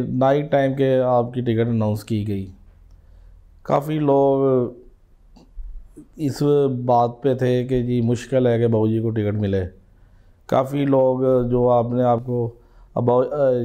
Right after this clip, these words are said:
यानी मुस्लिम लीग नून के यानी वर्कर समझते हैं,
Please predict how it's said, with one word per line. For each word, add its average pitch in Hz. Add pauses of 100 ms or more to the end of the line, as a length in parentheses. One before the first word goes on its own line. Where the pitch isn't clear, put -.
यानी 120 (640)
मुस्लिम 131
लीग 127
नून 127
के 120 (760)
यानी 113
वर्कर 117
समझते 123
हैं, 110